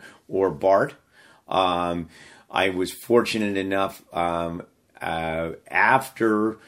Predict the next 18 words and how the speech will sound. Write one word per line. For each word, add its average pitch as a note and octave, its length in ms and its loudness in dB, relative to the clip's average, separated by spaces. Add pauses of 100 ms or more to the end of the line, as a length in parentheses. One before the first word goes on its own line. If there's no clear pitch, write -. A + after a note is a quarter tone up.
(240)
I F#2+ 140 0
talked G2 480 -4
with, F#2 420 0
um, E2+ 380 -6 (180)
Seamus G#2+ 560 -2
to F#2 260 0
have F#2+ 180 2
an F2+ 80 -2
interview G2+ 420 2
with F#2+ 240 0
Mayor G2 300 2
Gina F#2+ 260 -4
Pappin. G2 380 -2
She G#2+ 240 -4
told G2+ 480 -2 (560)
her C#3+ 160 2
challenges, G2 840 -2
um, F#2+ 460 -2